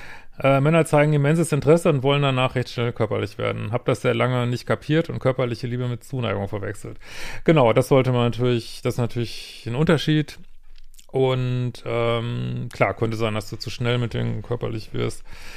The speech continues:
Äh, oder dass du nicht gut genug aussuchst, ne? Da kommen wir, glaub ich, auch gleich zu. Äh, hab mich also sehr schnell hergegeben. Meist blieb es im Affärenstatus. Ja, da geht's ja schon los. Du kannst ja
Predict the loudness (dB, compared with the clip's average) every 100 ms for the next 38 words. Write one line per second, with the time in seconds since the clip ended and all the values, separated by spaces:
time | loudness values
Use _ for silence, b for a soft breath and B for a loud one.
0 | B B B -4 2 4 4 6 6 6
1 | 2 2 2 2 2 0 2 0 0 -2
2 | -2 0 0 -2 -4 -4 -2 -2 -4 -6
3 | -8 -8 -6 -8 -10 -6 -2 0 0 -2
4 | b b b b b b -16 -18 -20 -18
5 | -12 -12 -12 B B B B B B B
6 | B -18 0 4 6 6 4 4 2 2
7 | 2 2 4 4 4 2 2 2 2 4
8 | 4 4 4 4 0 0 0 0 -2 0
9 | 0 0 -2 -4 2 4 4 2 0 0
10 | -2 2 4 6 6 4 2 2 4 2
11 | 2 -4 -4 -2 0 0 0